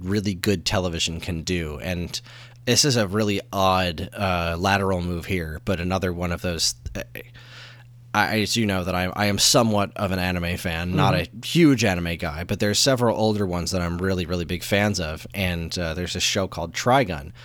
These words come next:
Speaker 2: Mm-hmm.
Speaker 1: that's, uh, it's an action animated series, and it's really funny.
Speaker 2: Okay.
Speaker 1: And then there comes this one point, like, there's always this, like, kinda hint that there's more of a backstory, but it's, it's goofy. The main character is, is a goofball. He seems to do everything by luck.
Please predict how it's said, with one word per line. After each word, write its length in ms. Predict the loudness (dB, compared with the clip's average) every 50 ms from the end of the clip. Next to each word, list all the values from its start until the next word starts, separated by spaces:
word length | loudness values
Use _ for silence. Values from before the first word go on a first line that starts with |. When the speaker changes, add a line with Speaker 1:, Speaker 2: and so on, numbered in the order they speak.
| -14 -8 -6
Speaker 2:
Mm-hmm. 80 | -2 0
Speaker 1:
that's, 460 | 2 2 2 2 2 2 2 2 0 -2
uh, 240 | -2 0 0 0 0 0
it's 140 | -2 -2
an 80 | -2 0
action 400 | 2 2 2 2 2 0 -2 -2
animated 360 | -2 -2 -4 -4 -4 -4 -4 -4
series, 540 | -4 -4 -4 -4 -4 -4 -4 -2 -4 -4 -4 -4
and 180 | -4 -4 -2 -2
it's 220 | -2 -4 -4 -2
really 220 | -2 -2 0 -2
funny. 560 | -2 -4 -2 2 2 4 4 2 -2 -8 -14 -20 -20 -20 -20 -20 -20 -20 -20 -18 -10 -6
Speaker 2:
Okay. 220 | -4 0 2 4 4
Speaker 1:
And 140 | 4 2 2
then 460 | 2 2 4 2 2 0 0 -2 -4 -8 -12
there 260 | -6 -2 0 2 2
comes 360 | 0 0 0 0 0 0 0 0
this 180 | 0 0 0
one 320 | 0 2 2 2 2 2 0
point, 400 | 2 4 4 4 4 4 0 -2
like, 160 | -2 -2 0
there's 200 | 0 0 2 2
always 240 | 2 4 4 2 2
this, 220 | 2 0 0 2 0
like, 140 | 0 -2 0
kinda 180 | 0 0 0
hint 320 | 0 2 0 0 0 -2 -4
that 120 | -4 0
there's 180 | 0 0 0 0
more 180 | 0 2 2 2
of 60 | 2
a 80 | 0 2
backstory, 560 | 2 4 2 2 0 -2 0 2 2 2 2
but 120 | 2 2 0
it's, 160 | 0 -2 -6 -6 -6
it's 160 | -4 -4 -4
goofy. 500 | -2 0 2 2 2 2 0 -4 -8 -6 -4
The 120 | -4 -2
main 260 | 0 0 0 0 -2
character 440 | -2 0 0 0 0 -2 -4 -6 -6
is, 240 | -4 -2 0 -2 -2 -2 -6 -20 -20 -20 -20 -20 -20 -18 -8 -4
is 220 | -2 0 0 0
a 100 | -2 -2
goofball. 680 | -4 -2 0 0 0 0 0 -2 0 0 0 0 0 -4
He 60 | -2
seems 300 | -2 0 0 0 -2 -4
to 60 | -4
do 160 | -2 -2 0 0
everything 360 | 0 -2 -2 -4 -4 -4 -2
by 140 | -2 -2 -2
luck. 400 | 0 0 0 0 0 -2 -6